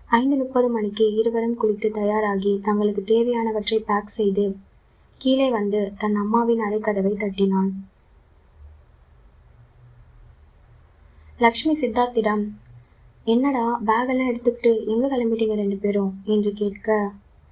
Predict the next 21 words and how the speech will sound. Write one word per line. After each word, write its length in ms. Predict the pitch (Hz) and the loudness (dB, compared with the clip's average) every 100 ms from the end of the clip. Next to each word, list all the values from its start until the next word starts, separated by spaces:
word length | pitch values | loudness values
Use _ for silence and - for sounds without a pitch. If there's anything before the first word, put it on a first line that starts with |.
| - - - - | -20 -20 -20 -10
"அம்மா, 520 | - 214 226 220 208 - - | -2 0 0 -2 -4 -6 -4
சோஃபியாக்கு 500 | 247 254 233 208 190 | -2 0 0 0 -2
எக்ஸாம் 220 | 190 226 | 0 0
முடிஞ்சிடுச்சு, 680 | 214 202 202 196 - 196 190 190 | 0 0 -2 -2 -2 0 -2 -2
அதான் 280 | 202 196 226 | -2 0 0
அவளை 240 | 220 202 196 | 0 -2 0
கூட்டிட்டு" 500 | 220 220 208 196 196 | 0 0 -2 -2 -4
என்று 280 | 202 208 202 202 | -2 0 0 0
சித்தார்த் 360 | 202 233 233 220 | 0 0 -2 0
சிரித்துக்கொண்டே 520 | 226 226 226 208 196 | 0 0 -2 -2 0
சொல்ல, 520 | 196 196 196 208 196 - - - - - - 208 | 0 0 0 -2 -6 -12 -20 -20 -20 -20 -14 -2
லக்ஷ்மி 400 | 208 208 262 247 | 0 0 0 0
அதை 180 | 202 214 | 0 0
புரிந்து 360 | 214 208 214 | 0 0 -2
கொண்டார். 400 | 214 202 196 196 190 - - - - 165 - - - - - 233 | -2 0 0 -2 -6 -16 -20 -20 -12 -8 -8 -12 -18 -10 -4 2
"சரிடா, 460 | 233 226 214 214 - | 2 2 0 -4 -4
பார்த்து 300 | 214 233 247 | 0 2 2
போயிட்டு 240 | 233 208 208 | 0 0 0
வாங்க 220 | 202 202 | 0 0
ரெண்டு 220 | 196 190 | 0 0
பேரும். 480 | 202 196 196 190 | 0 0 -2 -4